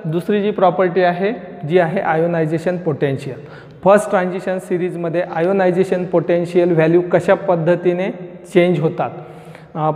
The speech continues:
from left to right, ते आपल्याला ह्या युनिटमध्ये शिकायचं आहे. तर पहिले आपण स्टार्ट करू ionic radii of first transition series elements. मित्रांनो,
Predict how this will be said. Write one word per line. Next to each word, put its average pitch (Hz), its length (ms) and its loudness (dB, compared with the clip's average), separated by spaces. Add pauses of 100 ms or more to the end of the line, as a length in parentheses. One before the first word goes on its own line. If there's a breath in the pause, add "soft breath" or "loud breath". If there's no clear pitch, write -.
from 175 220 4
left 170 340 2
to 170 80 4
right, 143 500 -2
ते 190 40 4
आपल्याला 165 480 2 (360)
ह्या 160 280 2 (420)
युनिटमध्ये 151 580 0 (1120)
शिकायचं 135 420 0
आहे. - 100 -12 (460 loud breath)
तर 202 180 6
पहिले 190 460 2
आपण 190 280 2
स्टार्ट 175 300 0
करू 185 380 0
ionic 165 380 -2
radii 143 300 0 (1040)
of 170 160 6 (200)
first 185 300 2
transition 156 400 -4
series 196 760 -4
elements. 139 480 0 (1080 loud breath)
मित्रांनो, 202 440 6